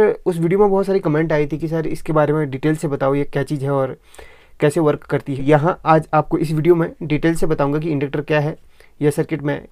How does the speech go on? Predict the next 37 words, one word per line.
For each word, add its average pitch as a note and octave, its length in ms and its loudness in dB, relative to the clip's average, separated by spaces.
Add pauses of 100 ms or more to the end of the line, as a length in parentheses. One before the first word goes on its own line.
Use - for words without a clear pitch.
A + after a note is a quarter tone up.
कैसे D3 200 2
लगता D3+ 280 0
है, E3 140 -2 (480)
और D#3+ 100 2
उसके F#3+ 180 0
बारे E3 180 4
में E3 160 0 (580)
थोड़ी F3 120 8
बहुत E3 220 4
जानकारी D#3+ 340 2
मैं E3 120 2
देने D3 140 0
की D3+ 100 -2
कोशिश D3 300 -2
करूँगा। C#3+ 340 2 (460)
वीडियो C#3+ 200 4
अच्छा F3+ 220 2
लगता E3+ 220 2
है E3+ 160 2
तो D3+ 140 0
लाइक C#3+ 240 2
कर C#3+ 120 -2
देना D#3 260 -2 (460)
और C3+ 80 -2
शेयर G3 280 2
ज़रूर E3+ 260 2
करना D#3+ 240 0
ताकि E3 220 -4
और D#3 200 0
लोगों D#3+ 200 0
को E3 60 0
भी D#3 80 -4
सीखने C#3 280 -2
के C3+ 60 -2
लिए C3+ 100 2
मिल C3 120 -2
सके। - 280 -6